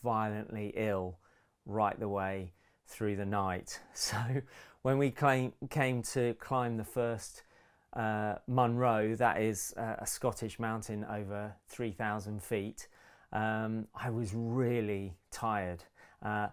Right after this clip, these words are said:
and I know I look like I'm in peak physical condition, uh, but let me tell you, I found it really tough. Um, one of the guys who was with us found it so tough, um, that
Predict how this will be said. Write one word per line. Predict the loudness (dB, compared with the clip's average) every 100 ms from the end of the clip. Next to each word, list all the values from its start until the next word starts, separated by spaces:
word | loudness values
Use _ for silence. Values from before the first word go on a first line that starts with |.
| -8 -20 -6 2
and | 6
I | 8
know | 8 8 8 10 8 6
I | 2
look | 4 6 6 4 0 _ -20 -6
like | 0 0 0
I'm | -2 0
in | 0 -4
peak | -6 -2 -2 -2 -12 -20
physical | -8 -4 -2 -2 -4
condition, | -4 -2 0 0 0 -4 -4 -12 -20 0
uh, | 4 4 2 -6 -8
but | 2 6
let | 6
me | 6
tell | 2 2
you, | 4 2
I | 0
found | -2 -2 0
it | 0 0
really | 0 4 4 2 -2
tough. | 0 0 0 -10 -18 -20 -20 -16 -4
Um, | 0 0 0 -2 -4 -10 -20 -20 _ 6
one | 8 8
of |
the | 6
guys | 6 4 4
who | 2
was | -2 0
with | 0 0
us | -2 -2
found | -2 -2 -2
it | -4 -6
so | 0 2 2
tough, | 0 0 0 -2 -8 -16 -6
um, | -4 -2 -2 -4 -8 -14 -20 _
that | -8 -8 -16